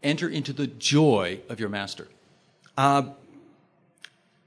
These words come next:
Speaker 2: с-, о-, отрывок, который говорит о, о верном рабе, когда, когда говорится о том, что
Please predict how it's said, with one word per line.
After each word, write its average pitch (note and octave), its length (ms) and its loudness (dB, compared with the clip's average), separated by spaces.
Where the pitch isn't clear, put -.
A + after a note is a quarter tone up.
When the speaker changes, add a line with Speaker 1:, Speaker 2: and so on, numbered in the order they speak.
Speaker 2:
с-, - 180 -8
о-, D3 60 2
отрывок, F#3+ 480 4
который D#3+ 300 0
говорит D#3+ 440 2
о, C#3+ 280 2
о D#3+ 120 2
верном D3+ 480 2
рабе, D3+ 460 2
когда, C#3+ 420 0
когда C3 300 -2
говорится C#3+ 480 0
о C3 60 0
том, C#3+ 200 -2
что C#3 320 -2